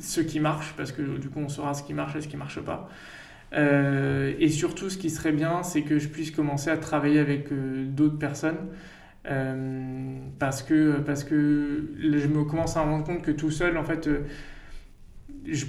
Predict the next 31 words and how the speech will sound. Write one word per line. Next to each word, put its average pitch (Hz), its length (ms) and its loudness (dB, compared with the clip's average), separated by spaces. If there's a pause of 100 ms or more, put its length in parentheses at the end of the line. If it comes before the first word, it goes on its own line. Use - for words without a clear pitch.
soit 185 240 4
je 180 100 2
manquais 165 240 4
de 151 60 0
compétences, 160 680 0
soit 160 200 2
je 147 100 4
manquais 147 300 0
de 139 80 -6
temps 165 140 0
pour 160 120 -8
faire 147 160 0
des 143 100 2
trucs, 175 460 0
et, 147 200 6
euh, 139 280 0 (680)
et 147 100 6
du 143 140 4
coup, 156 140 -2
c'est 156 160 0
vrai 156 160 4
que 147 220 2
j'aimerais 147 320 2
bien, 156 160 2
à - 40 2
partir 147 280 0
de 143 100 4
mars, 151 500 2
euh, 135 380 -2
avoir, 139 440 0
euh, 131 180 -6